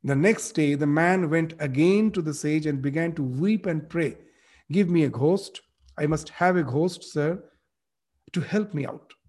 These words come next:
At last, the sage was disgusted and said, "Take this charm, repeat this magic word,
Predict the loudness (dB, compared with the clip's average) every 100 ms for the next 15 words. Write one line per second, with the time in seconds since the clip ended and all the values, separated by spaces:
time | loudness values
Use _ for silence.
0 | _ _ _ _ _ _ -20 _ -6 2
1 | 6 6 4 -2 0 0 2 0 -2 0
2 | 0 2 2 0 0 0 0 -2 -2 -4
3 | -4 -16 _ _ 0 0 0 -2 -2 -2
4 | 0 2 2 0 -4 -12 _ _ -6 -4
5 | 0 -2 -2 -4 -2 -2 0 -2 -2 0
6 | 0 0